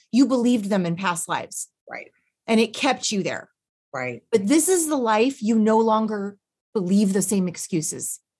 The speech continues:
Speaker 1: This is the life you're like, "Uh, fuck the certifications, fuck the excuses,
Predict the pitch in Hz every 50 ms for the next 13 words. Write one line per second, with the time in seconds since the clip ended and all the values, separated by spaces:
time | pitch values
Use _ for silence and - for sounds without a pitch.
0 | _ _ _ _ _ _ _ _ - 247 233 240 311 285 277 311 269 247 233 220
1 | 220 220 - 240 220 202 202 190 180 180 - _ _ 226 226 226 226 226 220 226
2 | 226 - _ _ _ _ _ _ _ _ _ _ _ _ _ _ _ _ _ _
3 | _ _ _ _ _ - 349 427 494 - - - _ 214 196 196 220 202 - 254
4 | 254 262 330 - 349 - - 311 240 247 - - 233 226 226 226 226 226 - _
5 | _ _ _ _ _ _ _ _ 302 339 359 - - 359 349 349 - - - -
6 | - 262 247 233 - - 214 185 180 175 185 190 190 -